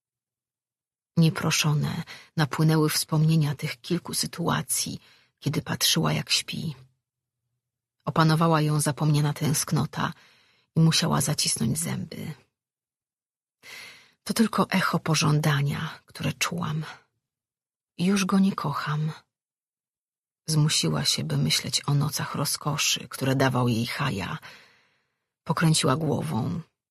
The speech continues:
To odwracało uwagę, a przecież musiała się skoncentrować na chorym. Spojrzała i poczuła dreszcz zdziwienia i nadziei. Leżący mężczyzna nadal miał bladą skórę,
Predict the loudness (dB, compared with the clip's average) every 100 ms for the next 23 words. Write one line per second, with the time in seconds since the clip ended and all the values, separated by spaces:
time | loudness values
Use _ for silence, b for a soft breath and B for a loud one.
0 | _ _ _ _ _ _ -2 2 2 2
1 | 0 2 0 2 2 2 0 -2 -6 B
2 | B B B B -2 2 2 4 4 4
3 | 2 2 -2 0 0 2 2 2 0 0
4 | 0 -2 0 0 0 -2 -4 -6 -10 _
5 | _ _ _ _ _ _ -8 0 2 4
6 | 4 4 2 0 -2 -4 0 0 2 2
7 | 0 0 -2 0 0 2 4 4 2 2
8 | 2 2 0 0 -2 -8 -14 _ _ _
9 | _ _ _ _ _ _ 0 4 4 2
10 | 2 0 2 0 0 0 2 4 4 4
11 | 2 0 -2 2 4 4 2 0 0 0
12 | 0